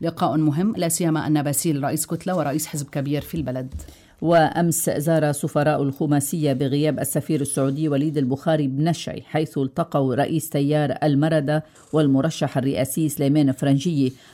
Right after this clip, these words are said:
Speaker 2: بحضور نجله النائب توني فرنجي والوزير السابق روني عريجي. السفير المصري علاء موسى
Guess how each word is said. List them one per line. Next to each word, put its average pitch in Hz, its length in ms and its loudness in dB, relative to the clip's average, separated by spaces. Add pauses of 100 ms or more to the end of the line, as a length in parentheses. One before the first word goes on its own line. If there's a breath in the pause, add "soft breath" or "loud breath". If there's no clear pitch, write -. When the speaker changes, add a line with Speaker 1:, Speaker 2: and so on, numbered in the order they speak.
Speaker 2:
بحضور 151 720 2
نجله 143 500 0
النائب 135 380 2
توني 151 240 2
فرنجي 139 500 0
والوزير 131 480 0
السابق 143 560 0
روني 151 380 4
عريجي. 127 500 0 (380 loud breath)
السفير 156 540 0
المصري 143 540 2
علاء 135 320 0
موسى 170 400 2